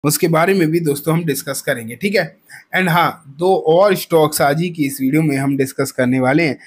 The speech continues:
and वो दो स्टॉक्स होने वाले हैं, एक रहेगा दोस्तों बोनस वाला शेयर and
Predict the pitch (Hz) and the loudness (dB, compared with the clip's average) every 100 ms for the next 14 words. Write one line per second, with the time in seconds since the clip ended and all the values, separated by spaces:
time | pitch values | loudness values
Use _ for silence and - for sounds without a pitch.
0 | - - - 151 170 170 165 160 170 175 | -20 -20 -4 -2 2 4 6 4 2 4
1 | 180 165 185 175 165 - 156 156 151 147 | 2 2 2 2 2 0 0 2 2 2
2 | 143 165 - 165 160 143 143 151 147 139 | 0 -2 0 0 0 2 2 2 0 -2
3 | - 151 - _ _ - 151 208 202 170 | -4 -8 -10 _ _ -4 0 2 2 2
4 | 143 131 160 147 117 _ _ - 156 | 2 0 0 0 0 _ _ -4 -2